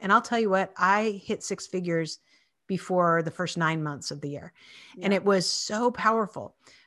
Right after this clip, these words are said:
Speaker 1: But on the flip side, one of the things that, um, not, I guess not on the negative flip side, but another,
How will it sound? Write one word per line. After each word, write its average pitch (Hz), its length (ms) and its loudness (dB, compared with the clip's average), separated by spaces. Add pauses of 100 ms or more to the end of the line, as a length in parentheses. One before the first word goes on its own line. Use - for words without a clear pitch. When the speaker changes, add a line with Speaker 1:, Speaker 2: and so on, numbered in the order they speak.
(100)
Speaker 1:
But 196 100 0
on 202 120 4
the 190 80 0
flip 262 280 -2
side, 165 340 2
one 175 160 0
of 180 60 -2
the 165 80 2
things 165 440 -4
that, 151 300 -4 (1120)
um, 160 300 0
not, 247 340 2
I 247 40 -2
guess 262 200 0
not 269 100 4
on 233 100 4
the 175 60 2
negative 214 360 2
flip - 200 -4
side, 156 240 2
but 160 140 -2
another, 190 460 2